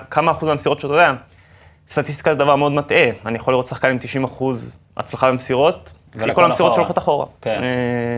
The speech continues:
Speaker 1: אז ככל שהמערך סקאוטינג ואנליזה של מועדון יותר מתקדם, ככה המספרים, אני לא אגיד שהם לא חשובים, אבל הם מקבלים איזושהי פרופורציה יותר נכונה.
Speaker 2: כן. אה,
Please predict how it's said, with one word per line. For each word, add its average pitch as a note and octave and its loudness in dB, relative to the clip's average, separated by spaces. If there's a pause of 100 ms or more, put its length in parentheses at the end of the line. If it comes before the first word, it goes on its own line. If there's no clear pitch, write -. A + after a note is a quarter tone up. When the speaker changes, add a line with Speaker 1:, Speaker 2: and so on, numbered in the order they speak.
(200)
Speaker 1:
אז - -20
ככל F3 -2
שהמערך C3 2
סקאוטינג A#2 -2
ואנליזה A2 -4
של G2+ -14
מועדון G#2+ -4
יותר G#2 -10
מתקדם, A#2+ -2 (640)
ככה D3+ 2
המספרים, B2+ 0 (100)
אני A#2+ 0
לא C3 2
אגיד C#3 0
שהם A2 -2
לא G#2+ 0
חשובים, G#3+ -6
אבל B3 2 (260)
הם E3 -2
מקבלים F#3+ 2
איזושהי D#3+ -2
פרופורציה C#3+ 0
יותר A2+ -4
נכונה. - -8 (120)
Speaker 2:
כן. A2 0 (560)
אה, A#2 0